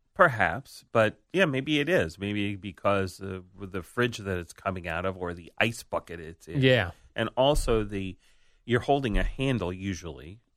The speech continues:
Speaker 1: I mean, I guess it could be a, a beer, a, a glass
Speaker 2: Yeah.
Speaker 1: without, but, you know, I'm sure the bottle itself is cold. Maybe that psychologically.
Speaker 2: Right. If you get the frosted mug, maybe it evens things out.
Speaker 1: Yeah. But, um,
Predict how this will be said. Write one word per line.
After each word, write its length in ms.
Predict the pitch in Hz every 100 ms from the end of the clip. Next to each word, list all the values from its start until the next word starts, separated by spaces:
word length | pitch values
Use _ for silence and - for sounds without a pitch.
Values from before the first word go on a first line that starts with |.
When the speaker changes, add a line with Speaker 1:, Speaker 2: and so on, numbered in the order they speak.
| -
Speaker 1:
I 60 |
mean, 180 | 196 165
I 80 | 143
guess 240 | 131 123
it 80 | 98
could 180 | - 98
be 140 | 95
a, 100 | 87 85 -
a 80 |
beer, 420 | 87 95 92 90 -
a, 160 | 92 92 90 98 -
a 80 | -
glass 420 | 92 101 87 85
Speaker 2:
Yeah. 260 | 147 135 101
Speaker 1:
without, 200 | 80 - _ _ _ _ _
but, 260 | 98 90 - _ _ _ _ _
you 80 | 117
know, 80 | 98
I'm 320 | 95 110 110
sure 180 | 113 117
the 120 | 90
bottle 400 | 80 95 101 87
itself 380 | 82 - 120 113
is 120 | 87
cold. 520 | - - 92 78 80 - _
Maybe 180 | 90 87
that 320 | 87 92 95 - _
psychologically. 640 | - 87 87 80 82 127
Speaker 2:
Right. 220 | 117 98
If 100 | 110
you 80 | 120
get 180 | 120 131
the 60 | 123
frosted 520 | - 151 131 156 123
mug, 280 | 180 180 160
maybe 320 | 147 143 139
it 100 | 135
evens 340 | 135 127 117
things 280 | - 113 101
out. 220 | 98 90 - _ _
Speaker 1:
Yeah. 260 | 113 113 95 - _ _ _
But, 280 | 110 95 - _ _ _ _ - -
um, 560 | 107 107 101 95 87